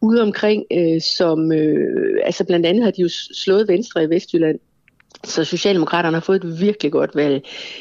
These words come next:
Jeg tror ikke, de vil, øh, gå, øh, på køb på, øh, med, med statsministerposten. Og, og jeg kan være meget i tvivl om Venstre.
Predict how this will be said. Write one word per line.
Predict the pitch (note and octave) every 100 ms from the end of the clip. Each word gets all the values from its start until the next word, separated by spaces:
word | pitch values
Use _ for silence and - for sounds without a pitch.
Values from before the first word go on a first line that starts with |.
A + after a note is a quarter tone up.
| -
Jeg | G#3+
tror | - G3+
ikke, | F#3+ G3+ G#3+ G#3 -
de | F#3+
vil, | G3 E3+ - -
øh, | - D#3+ D#3+ D3
gå, | - - E3 E3 D#3
øh, | G#2 D3+ D3+
på | - E3
køb | - G#3 D#3+ -
på, | D#3+ D3+ D3+ D3+
øh, | B2 - - -
med, | E3+ D#3 D3+ D3
med | D3 D3 D3
statsministerposten. | - G3 F3 E3 D#3+ D#3 - D#3 - D3+ - - - - - - - - - - _ -
Og, | G3 E3+ D#3+ - - _
og | F#3 F#3
jeg | F3+
kan | G3 F3
være | E3+
meget | E3+ A3
i | -
tvivl | C#4+ A#3
om | G3
Venstre. | G3+ B3+ - -